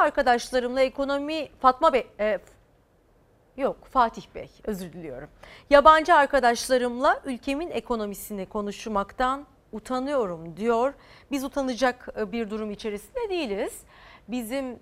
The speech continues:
bu durumda olmamıza sebep olan kişiler,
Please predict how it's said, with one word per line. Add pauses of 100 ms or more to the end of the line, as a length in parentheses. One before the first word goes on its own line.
(120)
bu
durumda
olmamıza
sebep
olan
kişiler,